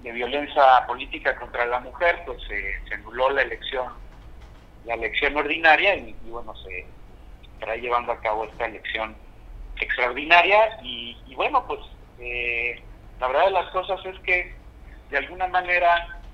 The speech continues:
esta, esta intención de ir juntos, ayer firmamos un, un convenio de candidatura común, pues responde a, a esta necesidad de ir, de ir, este, alineando los proyectos nacionales. A nivel nacional, pues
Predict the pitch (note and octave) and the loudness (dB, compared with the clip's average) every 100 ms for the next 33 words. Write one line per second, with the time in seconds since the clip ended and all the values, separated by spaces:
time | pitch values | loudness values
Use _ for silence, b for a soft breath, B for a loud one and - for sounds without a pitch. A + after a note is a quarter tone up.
0 | - - D3 - E3 D3+ C#3 C#3 D3+ F3 | -16 -10 -10 -2 4 6 6 2 -4 -10
1 | D#3 D3+ C#3 - D#3+ D3 C#3+ - F#3+ D#3+ | -10 -12 -8 -8 -6 -6 -8 -8 -10 -8
2 | D#3+ C#3 G#2+ C3 - A#2+ B2+ B2+ A#2+ - | -8 -8 -8 -10 -10 -8 -8 -6 -4 -4
3 | A#2+ - - - A#2+ - B2 A#2 A#2+ A#2+ | -4 -14 -18 -18 -16 -6 -4 0 0 0
4 | G#2+ G#2 G2+ G#2+ G#2 G2+ - A#2+ A#2+ A2 | -6 -4 -6 -2 -4 -4 -6 6 8 8
5 | F#2+ - b b b - - D3 D3 A#3+ | 6 0 b b b -16 -2 0 2 0
6 | A3+ G#3+ - - - - - - D#3+ D#3+ | -2 -4 -14 -16 -16 -18 -16 -2 0 2
7 | E3+ - G#3+ A3 A3+ A3 F3+ E3 D#3 C#3 | 0 4 4 6 6 8 10 10 8 6
8 | - - - - - - D#3 - G3+ F3 | 2 -6 -18 -18 -18 -4 -4 -2 -4 -4
9 | D#3+ - D3+ C#3 D3+ F3 E3 D3 D#3 - | -10 -10 -10 0 2 2 -4 -6 -10 -14
10 | - - - - B2 B2+ D3 D#3 - - | -16 -16 -18 -16 -14 -12 -8 -8 -10 -10
11 | B2 A2 G#2 G2+ A2 G#2+ A2 C3 C#3+ D3 | -6 -4 -4 -6 -6 -6 -2 0 2 0
12 | C#3 A#2 A2 G#2 - A2+ A#2+ C#3+ C#3+ C3 | -4 -4 -6 -10 -14 -4 -2 -2 -4 -8
13 | A#2 C#3+ C#3 C#3 - B2+ G#2 A2 B2 B2 | -6 2 2 2 -4 -10 -10 -6 -6 -4
14 | B2 - A#2 A2+ A2 A2 | -2 -2 -2 -6 -6 -10